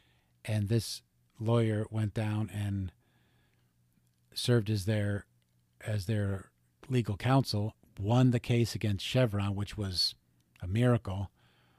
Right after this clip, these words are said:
And then when he went back to New York City, where he lives, he was accused of, uh, some kind of crime. The details are there. I, I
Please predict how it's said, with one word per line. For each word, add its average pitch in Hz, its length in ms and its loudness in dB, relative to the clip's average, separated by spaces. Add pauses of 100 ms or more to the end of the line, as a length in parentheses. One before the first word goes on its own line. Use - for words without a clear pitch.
(1300)
And 98 160 -4
then 110 280 0
when 107 140 2
he 107 80 0
went 110 200 0
back 113 200 0
to 113 80 -4
New 113 100 2
York 107 160 -2
City, 127 280 0
where 110 140 -2
he 104 160 -4
lives, 117 440 0
he 113 160 0
was 107 520 -2 (560)
accused 123 580 0
of, 107 480 -4 (2500)
uh, 92 280 -12
some 113 200 -4
kind 117 160 0
of 107 80 -2
crime. 104 520 -2 (1040)
The 123 100 0
details 123 480 2
are 117 80 2
there. 113 260 2
I, 110 180 0 (180)
I 120 320 0